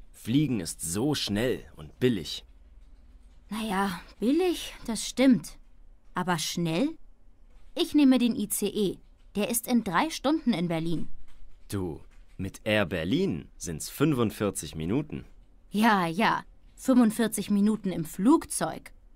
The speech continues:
Speaker 2: Und dann eine Stunde mit der U-Bahn zum Flughafen, eine Stunde warten und dann mit dem Taxi in die Stadt. Staus, teuer und Stress.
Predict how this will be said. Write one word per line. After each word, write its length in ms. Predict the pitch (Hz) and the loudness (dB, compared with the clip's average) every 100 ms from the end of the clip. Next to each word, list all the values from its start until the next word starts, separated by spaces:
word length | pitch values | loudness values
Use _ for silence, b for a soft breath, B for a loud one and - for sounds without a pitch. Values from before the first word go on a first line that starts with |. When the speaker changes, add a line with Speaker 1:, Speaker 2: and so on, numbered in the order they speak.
| - - | -14 0
Speaker 2:
Und 180 | 226 185 | 0 2
dann 200 | 156 - | 0 0
eine 240 | 208 190 | 0 0
Stunde 340 | - 190 175 | -2 0 0
mit 200 | 160 165 | -2 -4
der 140 | 170 - | -6 -6
U-Bahn 260 | 175 156 | -6 -4
zum 180 | - 165 | -6 -10
Flughafen, 920 | - 233 320 311 269 269 262 247 233 - - - | -2 4 4 4 2 0 4 4 4 0 -20 -4
eine 280 | 208 190 165 | 0 2 0
Stunde 420 | - 170 165 151 | -2 -2 -2 2
warten 500 | 196 262 254 240 220 B B - | 4 4 4 2 2 B B -6
und 160 | 196 240 | 0 6
dann 160 | 277 | 8
mit 160 | 285 262 | 8 6
dem 100 | 208 | 0
Taxi 400 | 214 226 - 175 | 0 -2 -2 -2
in 80 | 170 | -2
die 120 | 160 | -4
Stadt. 440 | - 190 151 - - - - - - _ - | 0 0 0 -10 -20 -20 -20 -20 -20 _ -20
Staus, 760 | - - 233 247 240 233 - - - - - | -14 0 6 6 6 2 -2 -12 -20 -20 -6
teuer 520 | 185 220 208 175 160 - - | 0 2 4 2 0 -10 -4
und 180 | 190 - | -2 -2
Stress. 580 | - 175 185 - - | -4 -2 -2 -4 -8